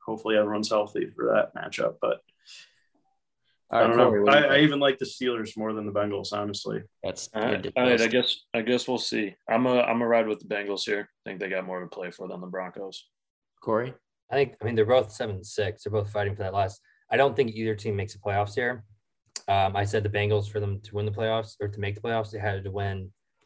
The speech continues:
Speaker 4: that game against the Chargers. They did not. And then
Speaker 2: The
Speaker 4: again,
Speaker 2: forty-niners, you mean? That they
Speaker 4: no,
Speaker 2: just
Speaker 4: I
Speaker 2: played?
Speaker 4: said it two weeks ago when they lost to the
Speaker 2: What would have
Speaker 4: Chargers.
Speaker 2: mattered if they win against the, the, it's one, if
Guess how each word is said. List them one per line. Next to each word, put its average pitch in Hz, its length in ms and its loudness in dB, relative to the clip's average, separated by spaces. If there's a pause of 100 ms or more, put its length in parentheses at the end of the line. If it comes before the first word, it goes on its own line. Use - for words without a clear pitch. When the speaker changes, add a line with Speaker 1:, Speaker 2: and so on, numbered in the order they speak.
(420)
Speaker 4:
that 98 140 -2
game 104 160 2
against 101 260 -4
the - 40 -16
Chargers. 104 500 -2
They 98 120 -8
did 98 160 -8
not. 107 320 -4 (340)
And 95 300 -8
then 95 280 -8
Speaker 2:
The 98 60 -10
Speaker 4:
again, - 60 -12
Speaker 2:
forty-niners, 120 600 2
you 135 80 -2
mean? 135 400 -8 (140)
That 107 100 -10
they 110 100 -8
Speaker 4:
no, 101 80 -6
Speaker 2:
just 101 120 -4
Speaker 4:
I 101 80 0
Speaker 2:
played? 101 80 -4
Speaker 4:
said 110 140 2
it 104 140 -2
two 120 140 -8
weeks 107 160 -6
ago 98 260 -4
when 101 140 -4
they 98 80 -4
lost 104 220 -2
to 104 100 -4
the 107 100 0
Speaker 2:
What 139 140 8
would 151 80 8
have 143 80 6
Speaker 4:
Chargers. 127 40 0
Speaker 2:
mattered 131 300 4
if 110 140 -2
they 113 140 4
win 113 300 -2
against 110 380 -6
the, 101 180 -6 (120)
the, 98 500 -2
it's 104 140 -6
one, 110 260 -2
if 107 120 -4